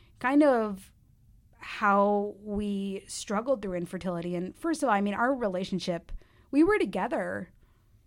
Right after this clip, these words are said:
seven years before we started trying to have kids. So most of our relationship was spent going on trips and going to baseball games and having fun and hanging out and hosting. And we were both really social people.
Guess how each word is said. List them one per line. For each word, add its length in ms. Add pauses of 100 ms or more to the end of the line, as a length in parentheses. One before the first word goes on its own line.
(420)
seven 440
years 360
before 240
we 120
started 300
trying 180
to 40
have 160
kids. 320
So 200
most 300
of 80
our 140
relationship 540
was 120
spent 440 (480)
going 240
on 180
trips 480
and 160
going 140
to 80
baseball 320
games 360
and 100
having 220
fun 220
and 120
hanging 340
out 240
and 120
hosting. 520
And 100
we 60
were 80
both 260 (140)
really 280
social 500
people. 560